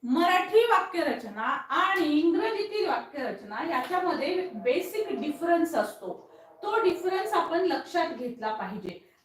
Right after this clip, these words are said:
जसं की पहा, मराठीचं वाक्य या पद्धतीचं असेल, "मी इंग्रजी शिकवते." पण इंग्लिशमध्ये आपण जेव्हा हे वाक्य करतो, त्यावेळेस आपण काय करतो, ह्या मीचा शब्द आय लिहितो, पण हा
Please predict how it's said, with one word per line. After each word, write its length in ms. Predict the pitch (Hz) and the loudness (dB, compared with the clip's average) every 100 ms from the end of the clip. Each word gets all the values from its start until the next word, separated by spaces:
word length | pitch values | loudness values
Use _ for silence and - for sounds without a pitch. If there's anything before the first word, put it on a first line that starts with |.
| - | -6
जसं 220 | 349 440 | -4 -2
की 200 | 440 440 | -2 0
पहा, 440 | - - - - - 294 | 0 -2 -2 -6 -8 -4
मराठीचं 440 | 381 370 403 403 | 0 0 0 -2
वाक्य 280 | 349 - 370 | -2 -2 -2
या 140 | 330 | 0
पद्धतीचं 600 | 311 302 285 269 269 233 | -2 -4 -4 -6 -10 -8
असेल, 360 | 208 - 220 233 | -8 -8 -10 -6
"मी 360 | 339 381 - 262 | -6 -8 -10 -12
इंग्रजी 500 | 294 294 285 349 370 | -6 -4 -4 -4 -6
शिकवते." 960 | - 285 226 214 196 - 214 - - _ _ _ - | -6 -10 -6 -6 -4 -4 -6 -6 -18 _ _ _ 4
पण 240 | 453 370 - - - - | 6 6 4 -6 -16 -2
इंग्लिशमध्ये 680 | 339 381 494 494 466 466 453 | 0 2 2 0 -4 -2 0
आपण 300 | 427 427 381 | 0 0 -2
जेव्हा 300 | 381 381 381 | 0 0 0
हे 140 | 370 | 0
वाक्य 360 | 359 302 311 302 | 0 -2 -4 -6
करतो, 480 | 302 294 240 247 | -4 -6 -8 -8
त्यावेळेस 500 | - 349 349 359 359 | -4 -4 -4 -6 -4
आपण 320 | - 302 339 370 | -2 -2 -6 -2
काय 160 | 320 | -2
करतो, 480 | 320 302 294 277 294 | -2 -6 -6 -8 -8
ह्या 180 | 339 302 | -6 -4
मीचा 400 | 311 370 381 392 | -2 -2 -2 -2
शब्द 200 | 370 294 | -2 -4
आय 400 | 339 - 262 294 | -2 0 2 2
लिहितो, 580 | 269 247 240 214 185 - - - | 0 -8 -12 -12 -12 -14 -20 -8
पण 80 | 349 | -4
हा 240 | 381 381 | 0 0